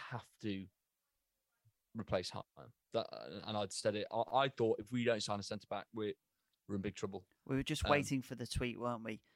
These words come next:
Speaker 2: Was it gonna be a Chinese? Was it gonna be an Indian that, or
Speaker 1: Yeah.
Speaker 2: pizza that the media staff were, were, were getting in,
Speaker 1: But
Speaker 2: in
Speaker 1: instead
Speaker 2: writing? Instead, we got a video from Tom Grennan and, and a no activity for the Sky Blues. That conclu-,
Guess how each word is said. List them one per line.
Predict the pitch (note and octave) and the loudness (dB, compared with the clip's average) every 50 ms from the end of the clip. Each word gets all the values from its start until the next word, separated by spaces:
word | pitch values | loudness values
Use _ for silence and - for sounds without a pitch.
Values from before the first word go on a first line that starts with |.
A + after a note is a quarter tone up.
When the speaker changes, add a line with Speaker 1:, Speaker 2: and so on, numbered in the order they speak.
| _ _ _ _ _ - - | _ _ _ _ _ -2 0
Speaker 2:
Was | B2 B2 B2 | 2 2 2
it | C3 | 2
gonna | - C3 B2+ B2+ | 2 2 2 2
be | B2 B2+ | 2 0
a | B2 A#2+ | 0 0
Chinese? | - - C3 A#2+ A#2+ A#2+ A#2+ A#2 A#2 A2+ A2 G#2+ - - - | 2 2 4 4 4 2 0 -4 -4 -6 -8 -10 -12 -14 -10
Was | B2 B2+ B2+ C3+ | -8 -4 -2 -2
it | D#3 | -2
gonna | - D3 C#3+ C#3+ C3 | 0 2 2 2 4
be | C#3 C3+ C3 | 4 4 4
an | C3 | 4
Indian | C3+ C3 B2+ B2 B2 A#2+ A2+ | 2 0 0 2 2 2 2
that, | A#2 A2+ A2 - | 2 0 -2 -2
or | - B2 B2 A#2+ | -2 -2 -2 0
Speaker 1:
Yeah. | - - | 0 0
Speaker 2:
pizza | - D3 D3 B2+ - - - A#2 G#2 - - _ _ _ _ _ _ - | 0 -2 -2 -2 -2 0 0 0 -2 -4 -8 _ _ _ _ _ _ -6
that | A#2+ A#2 - | -4 -4 -2
the | B2 | 0
media | A#2+ B2 B2 B2 A2+ B2 A#2 | 2 2 2 2 2 0 0
staff | A2+ - - A#2+ G#2+ - - | 0 -2 -2 -2 -2 -2 -2
were, | A#2+ A2+ A2+ G#2+ - _ _ _ _ _ _ _ _ _ - | -2 -2 -2 -4 -10 _ _ _ _ _ _ _ _ _ -4
were, | - A#2+ A#2+ A#2 A#2 A#2 A#2 A2+ A2+ - - | 0 2 2 4 2 2 0 -2 -6 -8 -10
were | - A#2+ | -10 -8
getting | A#2+ - A#2+ G#2 A#2 A#2+ | -4 -2 -2 0 0 0
in, | A#2 A2 G#2+ - _ _ _ | 0 -2 -2 -6 _ _ _
Speaker 1:
But | - G#2+ G#2+ G#2 | -2 2 2 4
Speaker 2:
in | G#2+ G#2+ | 4 4
Speaker 1:
instead | B2 A#2+ A#2+ A2+ | 4 6 8 10
Speaker 2:
writing? | A2+ A#2 A#2 A#2 - - A2+ G#2 | 10 10 8 4 0 -2 -4 -2
Instead, | A#2 A#2+ - - C#3+ C#3 C3+ | -2 -4 0 4 4 4 4
we | A#2+ C3 | 4 2
got | B2 B2+ F#2 A#2 | 2 4 4 2
a | A#2 - _ - | 0 -4 _ 2
video | D3+ C#3+ C#3+ C#3+ C3+ C3 | 2 4 6 6 6 4
from | B2 - - A#2 - - | 4 0 -6 -12 -10 -2
Tom | - D3 C#3 C#3 B2+ | 0 0 2 2 2
Grennan | B2+ B2+ B2+ B2 A#2+ A#2+ A#2 - _ _ _ _ _ _ _ _ - | 0 2 2 2 0 -4 -6 -10 _ _ _ _ _ _ _ _ -4
and, | A#2+ A#2+ B2+ B2+ B2+ B2+ B2+ A2+ - - - _ _ _ _ _ _ _ _ _ _ _ _ _ _ _ _ _ _ - | -4 -2 0 2 0 0 -2 -6 -10 -12 -12 _ _ _ _ _ _ _ _ _ _ _ _ _ _ _ _ _ _ 0
and | B2+ A#2+ B2 | 2 4 4
a | B2 A#2+ A#2 - - | 6 4 4 2 0
no | C#3+ C3 C3 C3 B2+ B2+ B2+ B2 A#2+ - _ _ _ _ _ _ _ _ - | 2 4 8 8 8 8 8 4 2 -2 _ _ _ _ _ _ _ _ -4
activity | B2+ B2 - - C3+ A#2 A#2 - - A#2+ | -4 -2 -2 -2 0 0 0 0 -2 -6
for | A2 - A2+ | -10 -10 -10
the | A#2 A2 | -10 -8
Sky | - - B2 A2+ A2+ | -6 -2 -2 0 0
Blues. | G#2+ A2 A2 | -2 -4 -2
That | C#3+ D#3+ D#3+ | -2 -2 -2
conclu-, | - - D3 C#3 - C#3+ - | -4 -6 -8 -8 -10 -12 -14